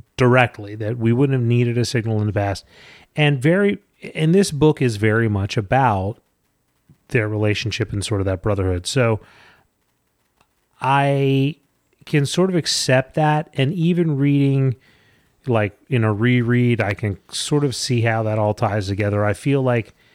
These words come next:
in a reread, it probably would not bother me as much as it did, but in a first read,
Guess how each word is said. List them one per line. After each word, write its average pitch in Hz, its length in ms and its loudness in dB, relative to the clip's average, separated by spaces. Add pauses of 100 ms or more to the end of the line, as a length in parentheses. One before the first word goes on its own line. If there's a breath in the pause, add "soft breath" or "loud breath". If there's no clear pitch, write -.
(420 soft breath)
in 117 140 2
a 110 100 0
reread, 113 540 2
it 104 140 -6
probably 117 380 0
would 107 260 0
not 110 220 -2
bother 101 320 0
me 117 200 0
as 98 140 -2
much 104 280 -2
as 101 180 -2
it 95 240 -6
did, 107 380 0 (440 soft breath)
but 110 440 0 (180)
in 123 180 0
a 107 120 0
first 139 540 -2
read, 135 580 -2